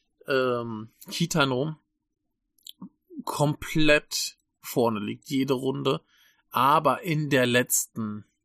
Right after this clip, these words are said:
verkackt das irgendwie. Und Oki gewinnt plötzlich. Und anscheinend, äh, gibt's da irgendwie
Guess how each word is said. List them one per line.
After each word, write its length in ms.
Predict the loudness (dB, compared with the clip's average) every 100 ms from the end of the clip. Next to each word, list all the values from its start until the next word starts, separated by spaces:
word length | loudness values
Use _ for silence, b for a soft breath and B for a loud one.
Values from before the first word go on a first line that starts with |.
| _
verkackt 580 | -2 -2 0 -6 -4 -4
das 180 | -2 -2
irgendwie. 680 | -4 -4 -6 -12 -10 -12 _ _ _ _ _ _ _
Und 280 | -4 -4 -4
Oki 640 | -2 -2 -2 -4 -2 -2 -6 _ _ -8
gewinnt 720 | -2 2 2 2 2 -2 -4 _
plötzlich. 680 | -8 -6 -6 -8 -10 -12 -18 _ _ _ _ _ _ _ _ _ _ _ _ _ _ _ _ -8
Und 500 | -4 -2 -2 -4 -6
anscheinend, 720 | -4 -2 0 2 2 -2 -4
äh, 300 | -2 -2 -2 -8 _ _ _ _ _ -20 _ _ _ _ _ -8
gibt's 440 | -2 -2 -2 -4 0
da 160 | 0
irgendwie 840 | 2 -2 -2 -6 -6 -4 -6 -8